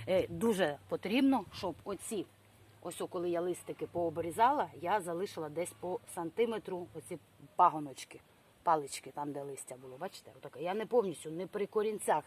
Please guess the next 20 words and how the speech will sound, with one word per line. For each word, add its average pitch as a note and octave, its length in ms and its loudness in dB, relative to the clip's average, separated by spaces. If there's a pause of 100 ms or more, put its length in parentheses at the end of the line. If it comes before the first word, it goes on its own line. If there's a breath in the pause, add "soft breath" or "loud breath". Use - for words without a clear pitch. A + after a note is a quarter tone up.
зрізаю, C#3 500 -8 (320 loud breath)
а D#3+ 120 -4
залишаю, G3 540 0
щоб - 180 -8
не F#3+ 100 -4
повредити F#3 600 -4
там F#3 240 0 (260 loud breath)
оту D#3+ 200 -4
всю F#3+ 260 -4
їхню F#3 320 -6
систему. D3+ 480 -8 (120)
Воно F#3+ 220 -2
нічого G3+ 480 -2
з, - 40 -8 (640 loud breath)
нічого F#3+ 320 0
поганого F3+ 480 0
з - 60 -10
цього E3+ 300 -4
не F3+ 120 0
буде. D#3+ 280 -6